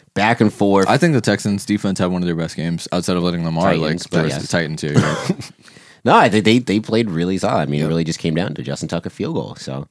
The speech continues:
Speaker 3: Yep.
Speaker 2: Which is wild.
Speaker 3: Yeah.
Speaker 2: Like him missing that one.
Speaker 3: Him missing
Speaker 2: Yeah.
Speaker 3: the, the
Speaker 1: Mm-hmm.
Speaker 3: one fifty yard, but I mean, you can't give him,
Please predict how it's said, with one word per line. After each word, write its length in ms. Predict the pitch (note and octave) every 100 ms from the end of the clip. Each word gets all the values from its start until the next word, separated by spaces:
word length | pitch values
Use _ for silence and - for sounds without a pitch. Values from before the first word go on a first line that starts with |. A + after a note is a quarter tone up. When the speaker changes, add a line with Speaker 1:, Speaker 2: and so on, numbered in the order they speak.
| _ -
Speaker 3:
Yep. 120 | F2+
Speaker 2:
Which 160 | A2+ A#2
is 80 | G2+
wild. 460 | F#2 F#2 F2+ - - _ _
Speaker 3:
Yeah. 120 | G#2
Speaker 2:
Like 80 | G2
him 160 | G#2 F#2
missing 240 | F2+ G2
that 180 | F2 D2
one. 100 | G2
Speaker 3:
Him 120 | C3+
missing 300 | C3+ - -
Speaker 2:
Yeah. 160 | A2+ G#2+
Speaker 3:
the, 0 | -
the 0 | G2
Speaker 1:
Mm-hmm. 60 |
Speaker 3:
one 180 | G#2 G2
fifty 200 | A2 G#2+
yard, 200 | G#2+ G#2
but 120 | F#2+
I 100 | G2
mean, 280 | G#2 G2+ F#2+
you 80 | A2
can't 260 | A2+ A#2 F#2+
give 200 | G#2+ F#2+
him, 220 | F#2